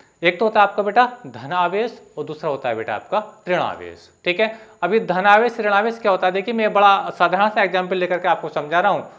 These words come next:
ठीक है। और इसके next जब मेरा lecture आएगा तो किसी वस्तु को कैसे आवेशित करते हैं इसकी तीन विधियाँ हम पढ़ेंगे बेटा, बहुत important विधियाँ, वो ले-, next lecture में आएगा। लेकिन अभी मैं थोड़ी सी जानकारी देता हूँ कि आवेश को आप कैसे देख सकते हैं stand, ठीक है।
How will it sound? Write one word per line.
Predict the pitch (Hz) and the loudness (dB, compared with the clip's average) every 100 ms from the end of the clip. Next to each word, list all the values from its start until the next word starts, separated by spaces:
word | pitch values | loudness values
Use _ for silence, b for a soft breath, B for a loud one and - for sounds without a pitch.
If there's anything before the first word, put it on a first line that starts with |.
| B | B
ठीक | 165 214 | -4 0
है। | 240 - - - - | -2 -4 -20 -6 4
और | 160 | 4
इसके | 175 208 | 4 -2
next | 175 180 240 240 | 0 0 0 -2
जब | 208 202 | -4 -2
मेरा | 196 | 0
lecture | 185 175 190 156 | 0 0 -2 2
आएगा | 170 190 160 - B - | 2 4 2 -2 B -10
तो | |
किसी | 185 202 254 | -8 -6 -4
वस्तु | 220 214 233 | -4 -4 -6
को | 226 | -4
कैसे | 185 170 170 | 0 0 2
आवेशित | 240 226 190 | 2 0 -4
करते | - 180 196 | -2 -2 -2
हैं | |
इसकी | 190 202 | -6 -8
तीन | - 208 240 | -4 -2 0
विधियाँ | 226 190 175 | 0 0 -2
हम | 165 | -2
पढ़ेंगे | 160 170 170 | -2 -2 -2
बेटा, | 165 | -4
बहुत | 165 151 208 | -4 -6 -6
important | 220 185 165 165 156 | -6 -6 -6 -6 -6
विधियाँ, | 151 156 | -4 -2
वो | 160 170 | -2 -4
ले-, | 139 | -4
next | 143 170 180 | -2 -2 -2
lecture | 175 156 147 | -4 -4 -6
में | 147 | -4
आएगा। | 131 180 226 B B | -2 -2 -4 B B
लेकिन | 180 196 | -4 0
अभी | 175 220 | 0 -2
मैं | 226 | -2
थोड़ी | 220 262 | -2 -2
सी | 247 | -2
जानकारी | 214 185 175 | -2 0 0
देता | 156 156 | 0 -2
हूँ | 226 247 B B | -2 -4 B B
कि | 175 | -2
आवेश | 156 170 175 | 0 0 0
को | 208 | 0
आप | 214 | 0
कैसे | 208 202 | 0 -2
देख | 175 151 | -2 -6
सकते | - - | -6 -10
हैं | 117 | -10
stand, | 107 110 107 | -8 -8 -2
ठीक | 180 | -2
है। | 214 | -2